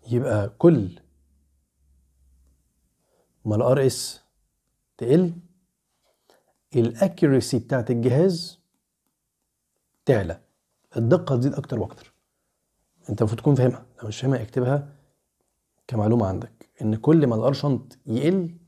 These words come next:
كل ما دقة الجهاز أو الأكيوريسي بتاعته تزيد. طيب،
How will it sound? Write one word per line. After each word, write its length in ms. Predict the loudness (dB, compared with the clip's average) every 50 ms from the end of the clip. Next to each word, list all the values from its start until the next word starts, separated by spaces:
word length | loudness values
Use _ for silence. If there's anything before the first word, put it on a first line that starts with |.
| _ _ _ _ _ _
كل 200 | -2 0 2 2
ما 100 | 2 2
دقة 240 | 0 -2 -4 -4 -6 -6
الجهاز 320 | -4 -2 0 0 0 0
أو 120 | 0 -2 -2
الأكيوريسي 360 | -2 -4 -4 -4 -4 -4 -4
بتاعته 300 | -4 -4 -4 -4 -6 -8 -8 -12 _ _ _ _ _ _ _ _
تزيد. 400 | 0 2 2 2 0 -2 -6 -14 -20 _ _ _ _ _ _ _ _ _ _ _ _ _ _ _ _ _ _ _ _ _ _ _ _ _ _ _ _ _ _ _ _ _ _ _ _ _ _ _ _
طيب، 360 | 4 4 4 4 2 -4 -12